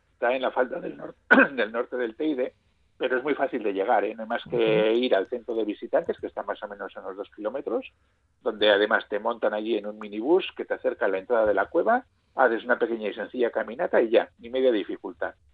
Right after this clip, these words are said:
Speaker 1: Y sin embargo, no es un lugar muy conocido.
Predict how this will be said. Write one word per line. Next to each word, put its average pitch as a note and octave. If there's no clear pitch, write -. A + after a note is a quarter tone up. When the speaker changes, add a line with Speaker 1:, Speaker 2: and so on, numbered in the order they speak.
Speaker 1:
Y A#2
sin B2
embargo, G3+
no D3
es E3
un B2
lugar G#2+
muy G2+
conocido. -